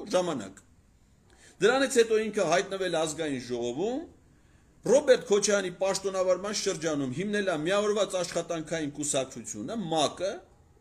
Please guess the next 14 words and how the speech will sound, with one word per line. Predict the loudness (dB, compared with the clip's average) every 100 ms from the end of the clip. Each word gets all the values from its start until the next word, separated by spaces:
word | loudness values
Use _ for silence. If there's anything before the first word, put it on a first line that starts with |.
| _ _ -20 -12 4
որը | 8 8
Հանրապետական | 6 2 2 0 0 -2 -2 -4
կուսակցության, | -4 -2 -2 -2 -8 -8 -6 -6 -2
Օրինաց | 0 0 -2 0
երկիր | 0 -2 -6 -12
կուսակցության | -8 -4 -4 -4 -10 -8 -6 -4
հետ | -4 -4
միասին | -6 -8 -6 -4 -4 -6 -10 -18 -20 _ -4
կազմել | 0 0 0 0
է | 0 -2 -6
կոալիցիա, | 2 4 4 0 -4 -4 -6 -8 -14 -20 -20 -20 _ -20 _ -6
կառավարությունում | 2 4 6 4 2 -2 -2 -2 -2
ունեցել | -4 -2 -2
է | -2